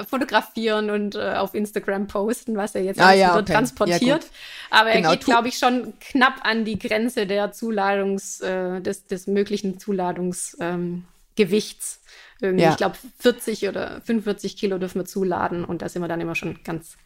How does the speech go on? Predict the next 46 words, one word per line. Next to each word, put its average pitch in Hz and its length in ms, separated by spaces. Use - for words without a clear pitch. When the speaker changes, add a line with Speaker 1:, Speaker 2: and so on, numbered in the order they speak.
Speaker 1:
knapp - 320
dran. 277 180
<laughs> 262 120
Speaker 2:
Aber 175 180
Instagram 233 460
finde 214 160
ich 190 100
auch 156 240
cool. 180 120
Ich 185 100
finde, 226 200
tue 220 220
Gutes 247 300
und 208 120
sprich 202 260
drüber 190 260
ist - 180
total, 151 420
ist - 220
total 147 380
in 143 100
Ordnung. 143 380
Speaker 1:
Ja. 226 260
Speaker 2:
Ähm, 247 160
ich, - 220
ich - 160
würd, 262 160
würd 269 120
noch 277 100
mal 240 100
gern 208 160
einen, 247 380
ähm, 208 360
einen 208 460
anderen 262 260
Aspekt - 480
ansprechen. 160 640
Ein 196 160
Auto 240 300
ist - 200
ja 226 100
für 214 140
viele 240 300
auch 226 60
ein 233 80
Statussymbol. 139 920